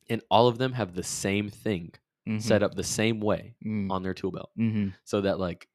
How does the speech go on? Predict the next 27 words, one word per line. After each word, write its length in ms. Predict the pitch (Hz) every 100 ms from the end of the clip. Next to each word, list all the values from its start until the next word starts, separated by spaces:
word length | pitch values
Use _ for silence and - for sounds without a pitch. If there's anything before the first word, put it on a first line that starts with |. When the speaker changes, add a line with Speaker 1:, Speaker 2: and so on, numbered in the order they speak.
| _ -
Speaker 1:
let's 180 | 107 -
say 80 | 104
they 140 | 95
reach 180 | 98 98
down 160 | 110
with 80 | 107
their 100 | 98
left 240 | 95 101 -
hand 220 | 113 117
and 220 | 92 90 _ _ -
the 60 | 95
nail 300 | 87 92 104
bag 300 | 117 123 104
and 100 | 92
it's 100 | -
empty, 340 | 101 123 123 _ _ -
they 80 | 127
can 100 | 151
just 200 | 104 92
reach 240 | 110 - -
over 260 | 107 107 98
with 120 | 95
their 140 | 90 92
right 180 | 98
hand 140 | 101 90
to 80 | 90
their, 160 | 90